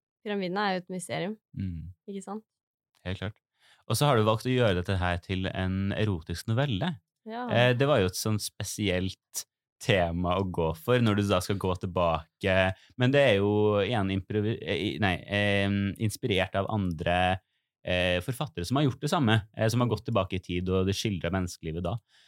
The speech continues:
Speaker 2: Eh, hvordan har du på en måte gått frem for å få dette her til å virke skikkelig, da?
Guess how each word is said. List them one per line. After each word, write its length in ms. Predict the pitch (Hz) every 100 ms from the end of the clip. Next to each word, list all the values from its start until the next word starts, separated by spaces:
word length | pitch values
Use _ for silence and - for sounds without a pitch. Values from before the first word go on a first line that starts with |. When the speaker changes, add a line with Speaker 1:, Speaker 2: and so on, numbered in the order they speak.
| _ _
Speaker 2:
Eh, 360 | 117 127 131 131
hvordan 240 | 131 131
har 100 | 170
du 100 | 196
på 100 | 185
en 40 | 190
måte 220 | 185 151
gått 180 | 147 - -
frem 320 | 120 101 110
for 180 | - 113
å 280 | 110 113 113
få 640 | - - 120 120 113 113
dette 180 | 113 92
her 220 | 92 87
til 240 | - 101 98
å 300 | 98 101 104
virke 640 | 117 120 - 98 98 107
skikkelig, 320 | - - 139
da? 120 | -